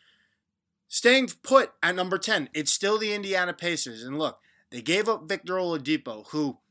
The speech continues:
when I broke it down last time, he was their primary option along with Domantas Sabonis. And now he's no longer there. They have Caris LeVert. They find out Caris LeVert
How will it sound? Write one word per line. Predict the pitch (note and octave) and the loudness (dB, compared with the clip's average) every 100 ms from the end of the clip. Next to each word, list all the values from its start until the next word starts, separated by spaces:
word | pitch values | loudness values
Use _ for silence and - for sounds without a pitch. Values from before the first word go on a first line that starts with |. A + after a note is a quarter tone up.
| _ - | _ -12
when | B2+ C#3+ | -4 2
I | F#3+ | 2
broke | C#3+ E3 F#3 | 2 0 0
it | F3 | 0
down | F#3 F3+ F3 | 0 0 2
last | E3+ G3+ - | 2 2 2
time, | E3+ F3 C#3 | -2 -2 -2
he | D#3 G3 | -4 -2
was | F#3 F3+ D3+ | -2 -2 0
their | F#3+ | 0
primary | F#3+ D3+ D3+ F3+ F3+ F#3 F3+ | 0 0 4 4 2 2 2
option | F3+ F#3 D#3+ | 0 -2 -6
along | D3+ C#3+ D#3 F3 E3 | -6 -6 -4 -4 -4
with | E3+ C#3+ _ _ | -6 -6 _ _
Domantas | D#3 E3 E3+ E3 D3+ - | -6 -2 -2 -2 -2 -2
Sabonis. | C#3 A2+ D3 F#2+ - _ _ - | -2 -2 -4 -8 -14 _ _ -10
And | C#3 | -4
now | E3+ G#3 | 2 2
he's | G#3 G#3 G3 | 0 -4 -6
no | F3 G3 | 2 2
longer | F#3+ F#3 E3+ F3 | 2 0 -2 -2
there. | E3 C3+ G#2+ _ _ - | 0 -2 -4 _ _ -8
They | C#3 | -4
have | C#3+ E3+ F#3+ | 2 2 2
Caris | - F#3+ F3+ F3 F3 | 2 2 2 2 -4
LeVert. | D3+ D#3 C3 - _ - | -2 -2 -2 -6 _ -12
They | C3+ | -8
find | - F#3 F#3+ F3+ | 0 2 4 2
out | D#3+ | 2
Caris | F3+ F3+ F3 E3 | 2 2 2 -2
LeVert | C#3 D#3+ D3+ | -4 -2 -2